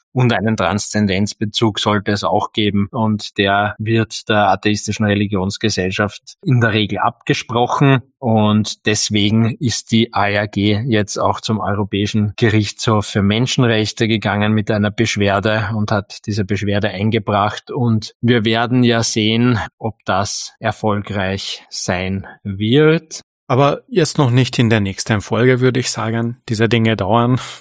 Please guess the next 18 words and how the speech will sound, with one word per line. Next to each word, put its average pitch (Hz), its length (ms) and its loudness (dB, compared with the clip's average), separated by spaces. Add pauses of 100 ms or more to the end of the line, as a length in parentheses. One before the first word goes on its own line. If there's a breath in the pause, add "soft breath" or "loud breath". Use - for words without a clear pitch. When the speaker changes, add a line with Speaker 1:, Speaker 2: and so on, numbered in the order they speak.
(100)
Speaker 1:
Ah, 110 360 0
ich - 60 -20
glaub, 95 180 -6 (100)
das - 220 -8
wird 113 140 0
in 113 100 2
einer 110 180 2
Folge 113 380 0
zweitausend, 113 720 -2
äh, 117 280 2
zwanzig 113 360 -2
siebenundzwanzig, 113 1040 0
Speaker 2:
Hm, 196 280 -2
achtundzwanzig, 147 640 -2
Speaker 1:
vielleicht 104 480 0
Speaker 2:
ja, 107 320 -4
sowas. 110 600 -2
Speaker 1:
achtundzwanzig, 107 960 -2